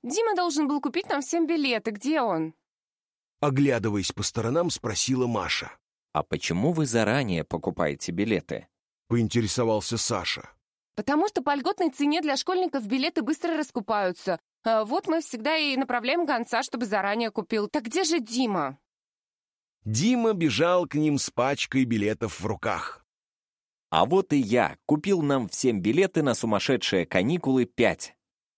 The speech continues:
Speaker 2: Запыхавшись, объявил он.
Speaker 1: Ты что, совсем, что ли? Это же отстой полный.
Speaker 2: Недовольно огрызнулась Ира.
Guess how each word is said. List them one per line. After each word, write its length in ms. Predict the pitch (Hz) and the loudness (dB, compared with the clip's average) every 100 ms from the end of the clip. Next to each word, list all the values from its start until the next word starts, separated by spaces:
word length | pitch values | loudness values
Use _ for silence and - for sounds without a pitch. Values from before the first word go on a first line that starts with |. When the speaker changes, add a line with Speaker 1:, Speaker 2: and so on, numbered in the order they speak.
| - | -8
Speaker 2:
Запыхавшись, 960 | 87 117 156 180 196 170 - 143 - - | -2 0 2 0 2 0 0 -2 -2 -2
объявил 540 | 143 131 151 143 143 139 | -2 0 0 2 0 0
он. 320 | 123 85 - _ _ _ - | -2 -2 -10 _ _ _ -6
Speaker 1:
Ты 100 | 403 | -4
что, 240 | - 240 | -2 -2
совсем, 400 | 240 359 - 466 | -2 -2 -2 -2
что 260 | - - 277 | -2 -2 0
ли? 120 | 233 | 0
Это 160 | 233 285 | -2 -2
же 80 | |
отстой 380 | 330 339 - 339 | -2 -2 -2 -2
полный. 560 | 254 262 247 196 139 151 _ _ _ _ _ - | -2 -2 0 0 -2 -6 _ _ _ _ _ -4
Speaker 2:
Недовольно 840 | 95 110 110 113 113 101 98 101 | 0 2 2 2 2 2 2 0
огрызнулась 680 | 98 110 92 110 98 92 - | 0 0 0 0 0 -2 -2
Ира. 420 | 135 110 87 67 | 0 0 -2 -6